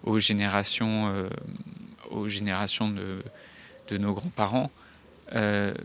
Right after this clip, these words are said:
avec cette éducation religieuse un peu traditionnelle qui était parfois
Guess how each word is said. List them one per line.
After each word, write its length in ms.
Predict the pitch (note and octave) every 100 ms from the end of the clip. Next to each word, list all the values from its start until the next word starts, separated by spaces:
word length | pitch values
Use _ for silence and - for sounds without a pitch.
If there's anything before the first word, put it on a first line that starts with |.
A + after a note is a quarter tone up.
| - - - - - - - -
avec 300 | A2+ A2+ -
cette 220 | A2+ -
éducation 1000 | G#2+ G#2+ G#2 - C3+ C3 C3+ C3+ C3 -
religieuse 760 | - A#2 G#2+ G#2+ A2+ A#2 A2+ -
un 120 | A2
peu 240 | - A#2+ - - - -
traditionnelle 640 | A2 G2+ G2 - A2 A#2+
qui 140 | -
était 180 | G#2+ -
parfois 480 | G#2 - - G#2+ G#2+